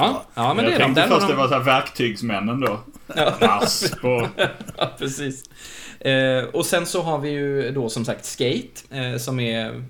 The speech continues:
Speaker 2: han är... Jag tror han är den enda av de här rockfolken som dyker upp, men han heter Skate och är en Skate. Eh, sen har vi Locus, L O K U S,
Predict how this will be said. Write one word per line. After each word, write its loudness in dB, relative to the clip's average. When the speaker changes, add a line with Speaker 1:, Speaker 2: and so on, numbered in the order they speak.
Speaker 2:
han -4
är... -2
Jag -4
tror 0
han 0
är 0
den 0
enda 0
av -2
de -4
här 0
rockfolken -4
som -4
dyker -4
upp, -6
men -6
han -8
heter -4
Skate -10
och -6
är -2
en -6
Skate. -6
Eh, -4
sen 0
har 2
vi 0
Locus, 0
L 0
O -2
K 0
U -2
S, -6